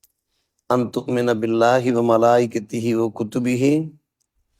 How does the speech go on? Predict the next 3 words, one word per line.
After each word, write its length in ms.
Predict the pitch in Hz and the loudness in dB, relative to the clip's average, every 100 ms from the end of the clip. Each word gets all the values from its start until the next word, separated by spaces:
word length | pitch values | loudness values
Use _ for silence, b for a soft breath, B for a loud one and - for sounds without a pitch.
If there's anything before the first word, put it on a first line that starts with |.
| _ _ _ | _ _ _
ورسله 680 | 120 123 117 143 135 123 127 | -2 -2 0 0 0 2 2
واليوم 540 | 113 117 113 117 117 | 2 2 2 2 2
الآخر 800 | 117 117 110 117 - 104 80 90 | 0 0 2 2 0 -4 -6 -16